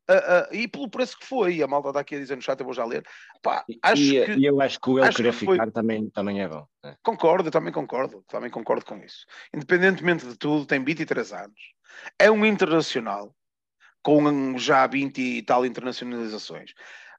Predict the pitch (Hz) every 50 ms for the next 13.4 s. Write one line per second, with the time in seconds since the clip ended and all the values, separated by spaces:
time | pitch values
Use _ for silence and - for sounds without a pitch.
0 | _ - - 254 233 180 175 185 196 196 190 175 170 160 156 - - 139 135 -
1 | 135 120 120 110 104 110 113 110 117 - - 120 117 110 - - - 104 120 135
2 | - - - - - 214 208 220 233 233 - - - - - 214 196 - 180 175
3 | 170 - - 202 185 190 214 - - 180 170 175 170 165 165 - - 170 160 165
4 | 147 160 156 151 151 143 139 131 107 135 131 135 147 147 139 131 110 98 92 104
5 | 127 147 156 143 165 165 160 - _ - - 165 165 139 160 165 - 170 180 175
6 | - - - - - - - 156 170 170 175 147 156 147 - 165 156 147 143 135
7 | 120 113 117 143 165 160 - 160 156 151 147 139 139 143 139 131 147 147 135 135
8 | 139 131 - - 147 143 127 - - - - - 139 135 143 139 - - - 131
9 | 117 113 131 143 147 123 135 131 135 131 131 123 135 123 - 135 123 - - -
10 | 127 127 135 135 120 107 120 135 139 - - - - - - - - 170 202 -
11 | - 208 185 170 165 165 165 143 120 107 113 117 131 135 - - - - - -
12 | - - _ - - 262 262 - 202 202 196 - - 202 175 156 127 - 113 110
13 | 117 123 127 131 135 131 - -